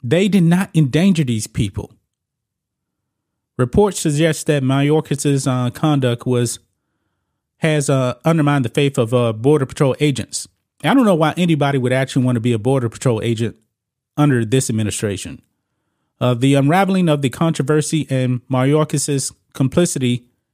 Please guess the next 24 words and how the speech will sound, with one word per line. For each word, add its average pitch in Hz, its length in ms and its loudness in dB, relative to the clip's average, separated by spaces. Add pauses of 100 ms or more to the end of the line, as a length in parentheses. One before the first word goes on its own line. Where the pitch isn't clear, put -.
has 120 200 -2
caused 139 400 0
many 165 220 0
to 143 140 -8
feel 151 280 0
unprotected 151 760 -2 (360)
and 123 160 0
vulnerable 123 600 0 (840)
to 139 180 0
shifting 156 500 -2
political 139 420 0
winds. 147 460 -2 (920)
Uh, 120 180 -2
quote, 160 300 0
"Border 160 220 0
Patrol 156 340 -2
agents 160 340 0
are 117 100 0
very 143 260 0
hesitant 127 560 -2
to - 80 -6
do 131 160 0
their 117 160 0
jobs, 143 500 -2